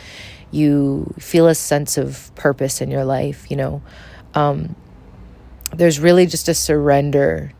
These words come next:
to that aloneness and a, a peace, a real blissful feeling that comes into your experience when you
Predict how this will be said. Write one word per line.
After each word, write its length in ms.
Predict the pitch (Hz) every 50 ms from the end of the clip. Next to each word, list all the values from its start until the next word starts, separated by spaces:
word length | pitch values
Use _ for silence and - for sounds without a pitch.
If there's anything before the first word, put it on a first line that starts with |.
| - _
to 160 | - - 151
that 260 | 139 147 139 135 -
aloneness 720 | - 143 131 131 135 143 151 165 160 147 139 139 135 - - -
and 240 | 147 143 143 135 117
a, 160 | - 143 135 143 147 - -
a 80 | 135
peace, 720 | - - - - - 180 165 147 143 - - - - - - - - - - - -
a 100 | 151 147
real 520 | 143 139 147 170 180 175 175 175 165 151 - -
blissful 840 | - 151 143 143 165 165 156 - - - - - - - - -
feeling 520 | - - - 156 151 147 147 143 139 147 135
that 120 | 139 -
comes 460 | - - 151 143 139 139 131 - - - - - - - - - - - - - -
into 400 | 156 160 160 151 - - 165 151
your 160 | 139 143 143
experience 640 | 139 - - - - 147 143 143 143 139 135 - 139
when 140 | 143 143
you 420 | 143 143 147 143 143 143 139 139